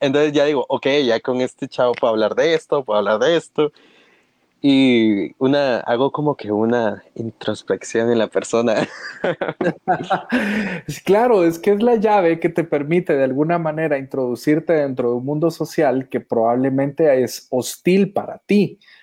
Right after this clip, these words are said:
Speaker 2: No es que sea hostil directamente, pero sí es hostil para ti y definitivamente la música te ha permitido ese abordaje. Pero empecemos con que nos cuentes un poquito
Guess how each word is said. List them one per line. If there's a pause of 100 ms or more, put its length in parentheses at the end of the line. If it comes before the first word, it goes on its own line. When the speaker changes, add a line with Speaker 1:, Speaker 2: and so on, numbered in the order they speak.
(400)
Speaker 2:
No
es
que
sea
hostil
directamente,
pero
sí
es
hostil
para
ti
y
definitivamente
la
música
te
ha
permitido
ese
abordaje. (720)
Pero
empecemos
con
que
nos
cuentes
un
poquito